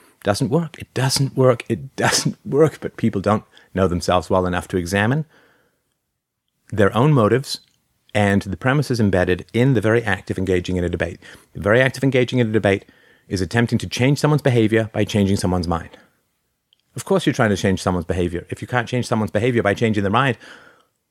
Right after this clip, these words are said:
wouldn't matter. I mean, if I <laughs> went, if I was an ad, ad executive and I went to Coke and said, "I'm gonna run a fantastic advertising campaign and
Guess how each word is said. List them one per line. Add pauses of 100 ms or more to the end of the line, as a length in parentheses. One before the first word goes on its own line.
(460)
wouldn't
matter. (160)
I
mean,
if
I
<laughs>
went, (220)
if
I
was
an
ad,
ad
executive
and
I
went
to
Coke
and
said, (260)
"I'm
gonna
run
a
fantastic
advertising
campaign (540)
and